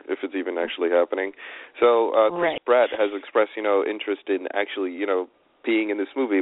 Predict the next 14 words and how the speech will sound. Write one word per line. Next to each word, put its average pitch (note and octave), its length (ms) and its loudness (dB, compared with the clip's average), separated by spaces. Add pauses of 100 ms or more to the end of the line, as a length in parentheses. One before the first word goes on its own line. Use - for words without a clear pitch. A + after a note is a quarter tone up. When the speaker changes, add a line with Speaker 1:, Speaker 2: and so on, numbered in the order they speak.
Speaker 1:
but F#2+ 140 2
the G2 80 -10
problem G2 320 2
is F2+ 100 -6
he G2+ 80 -2
has F#2 200 4 (300)
very A2 280 4
busy F#2+ 280 -2
schedule, F#2+ 480 0
obviously F#2 460 0
being F#2+ 280 -8
part G2+ 200 0
of F#2+ 100 -8
Marvel F#2 460 0